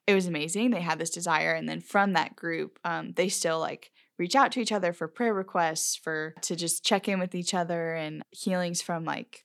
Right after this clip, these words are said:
drinking in that group. And it was really, that's one amazing story.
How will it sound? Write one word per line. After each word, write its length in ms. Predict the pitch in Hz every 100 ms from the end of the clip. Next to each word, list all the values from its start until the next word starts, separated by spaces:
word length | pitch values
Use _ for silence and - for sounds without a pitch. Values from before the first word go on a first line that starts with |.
| _
drinking 500 | - 240 233 226 214
in 100 | 202
that 200 | 190 127
group. 500 | - 180 170 165 -
And 420 | 180 160 151 156 -
it 80 | 170
was 220 | 160 -
really, 380 | 160 156 151 - _ _ _ _ -
that's 260 | 175 - - - -
one 160 | 165
amazing 400 | 165 160 165 165
story. 500 | - 165 160 170 185